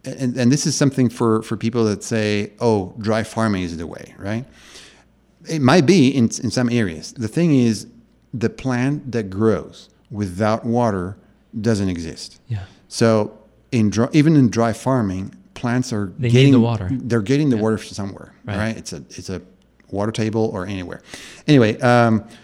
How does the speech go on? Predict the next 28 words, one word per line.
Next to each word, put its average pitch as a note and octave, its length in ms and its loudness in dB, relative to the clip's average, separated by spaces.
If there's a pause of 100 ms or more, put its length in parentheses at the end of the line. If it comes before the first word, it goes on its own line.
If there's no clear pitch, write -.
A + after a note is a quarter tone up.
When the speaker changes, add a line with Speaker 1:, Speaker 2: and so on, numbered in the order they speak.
(120)
Speaker 1:
just - 180 -4
to D#3+ 80 6
mention, B2+ 460 4
Lubbock B2+ 420 2
has, F2+ 180 -4
has G2 160 -10
been G2 300 -4
really G2 220 -4
dry. F2+ 420 -8 (180)
Uh, G2 260 -4
they G#2 240 -4
only A#2+ 260 2
have G2 220 -6
had G2 480 -6
three A#2 240 0
point G#2 320 -4
seven G#2 400 0
inches G#2 320 -4
of F#2+ 140 -6
rain F#2+ 360 -4
till G2 240 -6
June. F2+ 560 -6
Speaker 2:
Wow. A#2+ 640 -4 (180)
Speaker 1:
Uh, F#2+ 240 -2
that's G#2+ 200 0
accumulated A2+ 720 4
from G#2+ 180 4
January. G#2 460 4